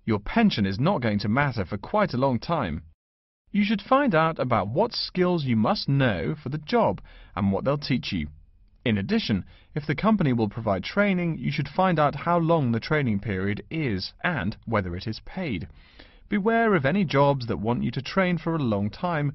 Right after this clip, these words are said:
without appropriate compensation. Speaking of compensation, find out about holidays as well. Do you get paid vacation time?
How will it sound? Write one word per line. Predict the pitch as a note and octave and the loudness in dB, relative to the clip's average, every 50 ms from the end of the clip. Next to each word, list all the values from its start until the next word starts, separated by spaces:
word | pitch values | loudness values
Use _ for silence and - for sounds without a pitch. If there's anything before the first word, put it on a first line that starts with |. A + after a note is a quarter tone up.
| - - | -6 -6
without | - B2+ A#2+ B2 B2 C3 C3+ | -4 0 2 2 2 2 0
appropriate | C3 - - B2+ A2+ G#2+ - A#2 A2 - | -4 -4 0 0 0 0 0 -4 -4 -4
compensation. | - - F2+ G2 - G#2+ G#2+ - - C3 B2+ B2 B2 A2 F#2+ D#2+ - - - - - - - - - _ - - - - | -6 -8 -8 -6 -6 -8 -6 -4 -4 -4 -4 -4 -4 -4 -6 -6 -6 -10 -14 -20 -20 -20 -20 -20 -20 _ -20 -20 -20 -20
Speaking | - - - - G3 E3 D#3 B2 A2 | -18 -10 -6 -4 -4 -2 0 0 0
of | G2 - | -2 -2
compensation, | - A2+ G2+ - F#2 F2 - - G3+ G#3+ G#3+ F#3 - A2 F2 F2 - - - - - - | -4 -4 -4 -2 -4 -6 -6 -6 -4 -4 -2 -2 -2 -2 -2 -4 -6 -12 -20 -20 -20 -20
find | - - - G3 G3+ G#3+ G#3+ E3+ | -14 -4 0 2 4 4 4 4
out | E3 E3 E3 - - | 2 2 2 0 -2
about | - D3+ A2+ G2 F#2+ G#2+ | -2 0 0 0 -2 -2
holidays | - - - - D#3 C3+ A#2+ G#2+ F#2+ F2 E2+ F2+ G#2+ | -6 -6 0 0 2 2 2 0 0 -2 -2 -4 -6
as | G#2+ G#2 | -6 -6
well. | A#2 B2 B2 B2 A#2 G#2+ G2+ G2+ - - - - - _ _ _ _ - - - - | -4 -2 0 0 0 0 -2 -4 -8 -16 -20 -20 -20 _ _ _ _ -20 -20 -16 -8
Do | - G2+ | -4 0
you | G2+ G2 F#2 | 0 0 0
get | - F#2 - - | 0 -2 -4 -4
paid | - - F#3 F#3+ D#3+ A#2+ A2 | -6 -4 -2 -2 -2 -2 0
vacation | A2+ G#2 A2 A2+ - E3 F3+ E3 - C#3+ A#2+ | 0 -2 -2 -2 -4 -6 -6 -4 -4 -4 -4
time? | - B2 A2 G2 F#2 F2+ | -2 -2 -2 -2 -2 -4